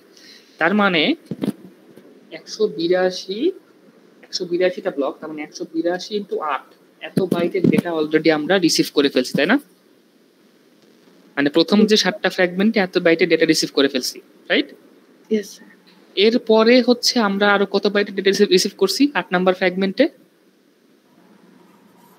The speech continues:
Speaker 2: উম, sir, শুধু data receive করেছি হচ্ছে দুইশো আট।
Speaker 1: দুইশো আট, তার মানে আমরা দুইশো আট বাইটের data receive করছি। তার মানে আমার fragment করার আগে original যে packet ছিল ওটার আসলে কি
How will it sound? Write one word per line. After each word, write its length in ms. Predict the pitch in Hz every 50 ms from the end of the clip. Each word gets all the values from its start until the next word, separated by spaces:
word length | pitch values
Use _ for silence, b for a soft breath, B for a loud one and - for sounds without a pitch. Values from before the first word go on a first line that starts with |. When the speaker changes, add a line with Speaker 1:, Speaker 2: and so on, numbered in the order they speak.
| -
Speaker 2:
উম, 260 | 226 226 226 226 226 226
sir, 180 | - 254 247
শুধু 360 | 233 - - 254 233 233 269
data 360 | 254 226 233 240 226 233 254 254
receive 320 | 247 247 247 - 262 247 - -
করেছি 340 | - 254 254 254 - -
হচ্ছে 200 | 254 240 233 247
দুইশো 480 | 220 220 - 214 214 220 - - 233 226
আট। 360 | 220 - - - 175 - - - - - - -
Speaker 1:
দুইশো 240 | 165 165 160 160 143
আট, 180 | 127 123 - - -
তার 120 | - 151 165
মানে 180 | 175 190 196
আমরা 340 | 180 170 165 165 185 247 330 - - - - - - - _ - - -
দুইশো 280 | 175 190 185 - - 226
আট 260 | - 170 165 165 165 - -
বাইটের 300 | 160 156 156 156 185 -
data 180 | - 151 165
receive 240 | 160 147 139 - - - -
করছি। 220 | - - - - - - -
তার 160 | - 160 185 214
মানে 360 | 220 202 156 143 151 175 220 226 b b b b b b b _
আমার 280 | - 151 151 160 170 180 175 175 - - -
fragment 580 | - 160 156 156 156 180 175 185 190 196 -
করার 260 | - - 190 190 196 180
আগে 300 | 165 147 147 143 135 - - - _ - - - - - - 160
original 380 | 160 170 165 170 180 196 190 196
যে 100 | 185 202
packet 400 | 196 - 165 156 - 139 131 - - -
ছিল 220 | - 165 147 131 - - - _ _ -
ওটার 260 | - 165 165 185 185
আসলে 300 | 180 170 - - 190 190 185
কি 200 | - 139 -